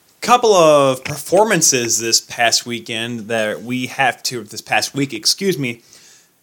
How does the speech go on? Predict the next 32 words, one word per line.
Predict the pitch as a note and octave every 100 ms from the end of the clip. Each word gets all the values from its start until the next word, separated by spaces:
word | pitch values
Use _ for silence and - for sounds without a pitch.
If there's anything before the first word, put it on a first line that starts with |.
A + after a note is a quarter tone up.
| _ C#3
that | C#3
we | D3 F3+
have | - E3+ E3 E3 -
to | E3 C#3+
definitely | C#3+ C#3 C#3+ C3 B2+ B2
mention | B2+ C3 D#3 - F4 - _ _ _
and | B2+ A#2+ A#2 A2+ G#2+ _ _
be | B2
appreciative | B2 A3+ C#4 E3+ G#2+ F#2+
of. | F#2+ - _ _ _ _ _
So | - D#3+ D3+ D3+
Sunday, | - - D4 D#4 D3+ G2+ E3+ G3+ _ _ _ _ _ _ _ _ _ - _
after | C3 C3+ C#3
the | B2
Wings | A#2+ F#3+ G3+ G3+ G#3 D3
beat | B2 D3+ -
Nashville | B2 D3 F3+ F#3 - A2 G#2+ A2 -
in | D3+ E3+ D#3 C3
Smashville, | - A#2+ B2+ A#2+ - A2+ A2+ A2 D3+ G3+ _ _ _ _ _ _ _
they | C3+
came | C3+ F3+
back | E3 D#3+ D#3
home | D#3+ F3+
for | E3
their | D3
home | D#3
opener | D#3 D#3+ D#3
to | C#3
play | - C#3+ C#3+ D3
the | B2 A#2+
Stars | - - E3 F#3+ G3 G#3 G3
from | - D#3 B2+